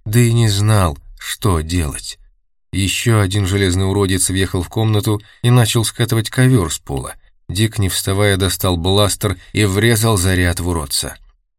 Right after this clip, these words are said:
«Если кто ещё войдёт», произнёс Дик, — «только войди».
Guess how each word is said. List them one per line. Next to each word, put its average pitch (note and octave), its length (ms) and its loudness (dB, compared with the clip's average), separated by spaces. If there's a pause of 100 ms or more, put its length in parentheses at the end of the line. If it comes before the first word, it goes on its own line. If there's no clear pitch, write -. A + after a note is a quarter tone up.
(100)
«Если D#2 420 -6
кто - 360 -8
ещё C#2 420 -6
войдёт», C#2+ 580 -4 (220)
произнёс D#2 400 -6
Дик, — D#2 320 -12 (160)
«только E2+ 420 -2
войди». F2+ 600 0